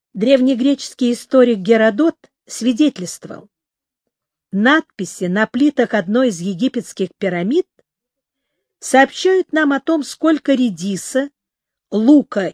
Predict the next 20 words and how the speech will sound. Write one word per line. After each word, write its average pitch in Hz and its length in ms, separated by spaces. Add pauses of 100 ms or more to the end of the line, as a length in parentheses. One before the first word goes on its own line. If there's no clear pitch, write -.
(100)
и 240 120
чеснока 185 800 (1120)
употребили 269 800
в - 140
пищу 302 480
ее 277 280
строители». - 800 (1500)
Читавший 262 720
мне 247 420 (100)
надписи 240 680
переводчик 220 760 (840)
пояснил, 269 640
что - 220
на 254 200
эти 240 340
овощи 262 520
было 269 300
истрачено 254 800 (720)
тысяча 330 580
шестьсот 277 640